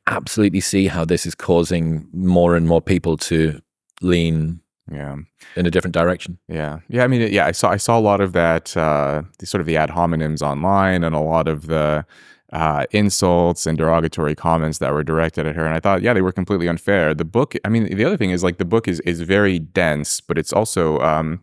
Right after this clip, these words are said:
Speaker 2: you can read it in an afternoon. I mean, she presents the data in a beautiful way, a very sort of straightforward way that any sort of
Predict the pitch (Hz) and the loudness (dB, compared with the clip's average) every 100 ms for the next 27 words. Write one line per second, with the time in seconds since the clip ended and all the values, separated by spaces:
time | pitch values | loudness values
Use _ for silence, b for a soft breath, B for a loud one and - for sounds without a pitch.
0 | _ - - 135 196 104 80 78 73 - | _ -6 -2 2 2 2 0 0 -2 -2
1 | 76 92 95 80 80 82 - 92 87 95 | -2 0 0 0 0 -2 -4 -2 0 0
2 | - 76 85 80 78 73 78 82 78 - | -2 0 2 2 0 0 -2 -2 -4 -4
3 | 76 117 107 98 85 80 78 87 80 - | 0 2 4 2 2 2 0 -2 -2 -4
4 | B B B - - 98 92 85 82 85 | B B B -6 0 0 2 0 2 2
5 | 82 82 85 80 82 76 | 2 2 0 0 -2 -4